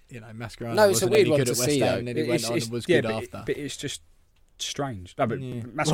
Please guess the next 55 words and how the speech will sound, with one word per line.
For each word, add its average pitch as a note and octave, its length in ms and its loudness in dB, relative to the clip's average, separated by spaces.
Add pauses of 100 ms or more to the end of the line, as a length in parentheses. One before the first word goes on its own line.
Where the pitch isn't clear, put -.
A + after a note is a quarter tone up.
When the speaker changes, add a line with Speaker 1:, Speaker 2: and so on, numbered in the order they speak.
(120)
Speaker 1:
What? A2+ 140 -4
Speaker 3:
different G2+ 280 -4
'cause - 100 -10
he G2+ 60 -8
should F#2+ 260 -4
have F2+ 60 -12
been F2+ 120 -10
in F2+ 60 -12
the F2 60 -12
starting F#2 340 -12
eleven. F2+ 280 -14 (180)
Speaker 1:
What? A3 240 -4
Get, C4+ 180 -2
no, E4+ 240 -2
he E4+ 60 0
shouldn't. D#4 480 -4
Mental. B3 560 -2
Hayden E4 320 -2
Mullins G3 540 -4
Speaker 2:
<laughs> F#3+ 60 -2
Oh, - 260 0 (100)
Speaker 1:
was - 0 - (220)
Speaker 2:
no. - 260 2
Speaker 1:
playing C#4 320 6 (280)
elite C#4+ 320 4
football C#4 440 6
Speaker 2:
<laughs> - 0 -
Speaker 1:
at C3+ 180 8
that F#3+ 280 2
Speaker 3:
I F#3+ 160 10
mean, F3+ 100 6
Speaker 1:
time. D#3+ 240 8
Speaker 3:
Hay-, E3+ 40 0 (100)
Hayden G#3 160 4
Mullins C#3+ 420 2
it B2 120 -8
w-, C3+ 180 -6
was C3+ 140 0
a A#2+ 40 2
class C3 360 0
footballer. F#3+ 180 2
Speaker 1:
Hayden D4+ 160 2
Mullins C4 280 4
was F#3 160 -2
Speaker 3:
so, G3+ 160 8
so G#3 160 4
Speaker 1:
undroppable. F#3 180 6
Speaker 3:
good C3 180 2
you D3 80 0
forgot - 320 0
he B2 80 -4
was A2 160 -6
there. F#2+ 360 -2
Speaker 1:
Yeah. G#3+ 300 -2
Speaker 3:
But, A#2 280 4